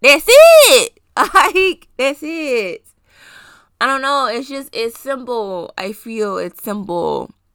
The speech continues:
I can understand, like, being, like, I'm a lovey-dovey person. I like to love on people. I like to show people love. You know what I'm saying? But at the same time, you gotta have boundaries with that shit, too, bro. 'Cause motherfuckers just take that shit and run with it. <laughs> Like, you know?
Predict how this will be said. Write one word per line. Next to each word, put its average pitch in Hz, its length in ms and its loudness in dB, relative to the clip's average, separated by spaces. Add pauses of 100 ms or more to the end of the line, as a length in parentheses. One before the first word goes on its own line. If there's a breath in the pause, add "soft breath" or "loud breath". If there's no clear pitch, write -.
I 247 120 -2
can 269 100 -14
understand, 226 680 -10
like, 185 500 -10 (160)
being, 196 560 -12
like, 175 260 -12
I'm 214 180 -6
a 254 60 -8
lovey-dovey 202 520 -8
person. 196 300 -14
I 175 40 -8
like 185 180 -10
to - 80 -20
love 175 220 -8
on 175 140 -10
people. 190 260 -14
I 165 60 -8
like 170 160 -12
to 170 80 -20
show 170 160 -16
people 170 260 -16
love. 165 320 -8
You 175 80 -16
know 175 80 -16
what 165 100 -18
I'm 165 120 -18
saying? 165 260 -20
But - 120 -12
at - 40 -18
the 190 60 -18
same 196 160 -18
time, 214 180 -10
you 202 60 -10
gotta 190 160 -10
have 208 180 -8
boundaries 226 300 -4
with 254 100 -16
that 233 180 -10
shit, - 220 -12
too, 247 300 -12
bro. 214 300 0 (220 loud breath)
'Cause 220 120 -14
motherfuckers 254 440 -8
just 220 160 -8
take 262 200 -8
that 233 120 -4
shit 208 160 -14
and 170 180 -16
run 220 200 -2
with 170 140 -10
it. - 180 -18 (120)
<laughs> - 100 -20
Like, 208 640 -6 (580 soft breath)
you 208 100 -8
know? 220 400 -6